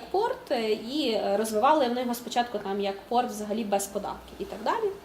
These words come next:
Але потім була японська війна, коли Сінгапур, е, в Сінгапурі були японці, і там, е, ну, досить жорстоко себе поводили. А після Великобританія запропонувала незалежність Сінгапуру разом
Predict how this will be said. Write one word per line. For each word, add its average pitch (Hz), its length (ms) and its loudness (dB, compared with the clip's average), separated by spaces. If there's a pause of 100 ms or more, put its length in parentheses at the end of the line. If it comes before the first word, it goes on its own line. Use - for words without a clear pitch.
(960)
Але 269 440 6 (120)
потім 392 280 4
була 220 240 4
японська 214 460 0
війна, 330 420 4
коли 359 380 6
Сінгапур, 302 600 -2
е, 262 400 2
в 254 40 -8
Сінгапурі 269 400 -2
були 254 180 -2
японці, 247 600 0
і 220 440 -6
там, 220 320 -4
е, 208 200 -4 (140)
ну, 214 120 -2 (100)
досить 208 280 -2
жорстоко 214 380 -4
себе 202 220 -4
поводили. 196 500 -2 (320)
А 240 80 -4
після 330 260 4
Великобританія 226 1120 2
запропонувала 214 880 0
незалежність 220 640 2
Сінгапуру 214 440 0
разом 196 360 0